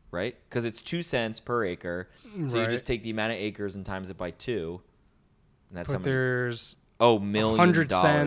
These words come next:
Speaker 2: cents
Speaker 1: Oh,
Speaker 2: and
Speaker 1: no,
Speaker 2: a
Speaker 1: mi-,
Speaker 2: dollar.
Speaker 1: oh, never mind, never
Speaker 2: So you'd
Speaker 1: mind, you're
Speaker 2: multiply it
Speaker 1: right.
Speaker 2: by what, fifty? Does that make sense?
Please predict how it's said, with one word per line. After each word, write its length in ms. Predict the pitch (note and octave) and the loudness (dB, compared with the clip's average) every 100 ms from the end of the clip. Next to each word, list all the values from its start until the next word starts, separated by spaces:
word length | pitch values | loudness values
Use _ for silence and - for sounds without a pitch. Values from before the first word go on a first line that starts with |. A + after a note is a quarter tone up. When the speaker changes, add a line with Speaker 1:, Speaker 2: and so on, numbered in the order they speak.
| D3+ | 0
Speaker 2:
cents 140 | - - | -4 2
Speaker 1:
Oh, 140 | B2 B2 | 6 8
Speaker 2:
and 80 | |
Speaker 1:
no, 140 | A#2+ A2+ | 8 4
Speaker 2:
a 40 | |
Speaker 1:
mi-, 60 | A2+ | 6
Speaker 2:
dollar. 520 | C3 D#3 C#3 A#2 A2 | 6 8 6 4 2
Speaker 1:
oh, 80 | G2+ | 0
never 240 | G2+ G2+ | -2 -2
mind, 220 | G2 F#2 F2+ | -2 -2 -2
never 100 | F2+ | 0
Speaker 2:
So 60 | |
you'd 80 | D#3 | 2
Speaker 1:
mind, 180 | D#3+ D#3+ | 4 2
you're 80 | F#2 | 4
Speaker 2:
multiply 80 | E3 | 4
it 0 | |
Speaker 1:
right. 60 | C#3 | 4
Speaker 2:
by 140 | C3+ | 2
what, 240 | C3+ B2 | 0 -2
fifty? 540 | - C3+ C3 F#3+ F#3+ G#3 _ _ _ _ _ _ _ _ _ _ | -6 -6 -4 -6 -6 -8 _ _ _ _ _ _ _ _ _ _
Does 100 | - - | -12 -6
that 100 | B2 | -4
make 140 | B2+ | -4
sense? 420 | - A#2+ D#3 - | -6 -8 -8 -12